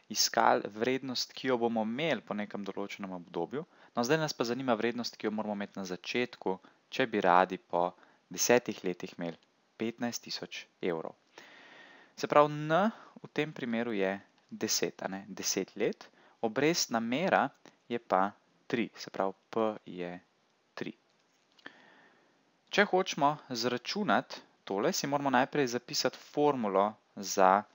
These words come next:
obrestno obrestovanje, a ne. Tukaj predpostavljamo, da gre za obrestno obrestovanje. G z indeksom N je G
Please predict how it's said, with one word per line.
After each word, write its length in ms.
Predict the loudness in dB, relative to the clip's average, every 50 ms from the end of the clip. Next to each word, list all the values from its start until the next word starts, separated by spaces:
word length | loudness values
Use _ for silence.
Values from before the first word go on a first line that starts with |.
| _ _ _ _ _ _ -8 -6
obrestno 460 | -2 0 0 0 0 0 -2 -4 -6
obrestovanje, 560 | -6 -6 -8 -8 -6 -4 -4 -4 -6 -6 -8 -10
a 80 | -10
ne. 80 | -10 -10
Tukaj 300 | -10 -12 -12 -12 -10 -10
predpostavljamo, 880 | -10 -10 -10 -12 -10 -10 -8 -4 0 4 4 4 4 4 0 -4 -6 -6
da 140 | -8 -8 -8
gre 160 | -8 -8 -8
za 220 | -6 -4 -4 -4 -4 -4 -8
obrestno 640 | -12 -10 -10 -10 -10 -8 -8 -10 -10 -10 -10 -10 -10 -12 _ _ -14
obrestovanje. 840 | -12 -12 -12 -12 -12 -10 -10 -8 -6 -6 -6 -6 -6 -8 -12 -20 -20 _ _ -20 -20 -20 -20 -20 -20 -20 -20 -20 -18 -16
G 320 | -14 -6 0 2 2 4 2
z 160 | 2 -2 -4
indeksom 480 | -6 -6 -6 -6 -4 -4 -4 -4 -4 -4 -4
N 300 | -4 -4 -4 -4 -6 -8 -10
je 320 | -8 -4 0 2 2 2 2 0 -4 -10 _ -14 -12
G 480 | -12 -12 -12 -14 -8 -2 0 2 2